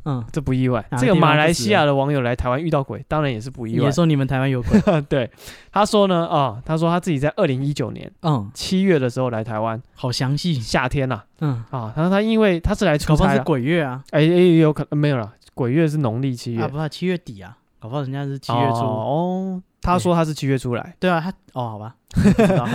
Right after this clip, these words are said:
Speaker 1: <laughs> 那可能是六月。
Speaker 2: 对，啊，他是在这个 Facebook 群组里面讲的啦。
Speaker 1: 嗯。
Speaker 2: 对，他是分享自己的经历。他来是出差，
Speaker 1: 嗯。
Speaker 2: 哦，因为工作。然后他呢，他就住在台北。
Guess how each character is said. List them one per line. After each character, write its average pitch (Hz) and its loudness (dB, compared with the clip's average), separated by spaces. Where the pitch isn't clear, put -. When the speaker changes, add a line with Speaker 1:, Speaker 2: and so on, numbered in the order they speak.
Speaker 1:
<laughs> - -4
那 160 2
可 151 -2
能 120 -2
是 135 -6
六 131 0
月。 131 2
Speaker 2:
对， 139 2
啊， 226 4
他 220 12
是 214 6
在 240 6
这 262 -2
个 214 0
Facebook 190 0
群 147 -2
组 156 0
里 117 -4
面 135 -2
讲 110 -6
的 110 -10
啦。 - -14
Speaker 1:
嗯。 131 0
Speaker 2:
对， 98 -4
他 147 -4
是 156 -2
分 147 -2
享 139 -4
自 143 -8
己 131 -4
的 117 -10
经 113 -10
历。 113 -12
他 175 0
来 156 2
是 160 -4
出 151 -4
差， 127 -2
Speaker 1:
嗯。 135 -4
Speaker 2:
哦， 117 -4
因 143 -4
为 143 0
工 135 -6
作。 127 -6
然 143 0
后 151 2
他 180 2
呢， 180 0
他 196 0
就 208 -6
住 180 -2
在 147 2
台 127 -2
北。 123 -4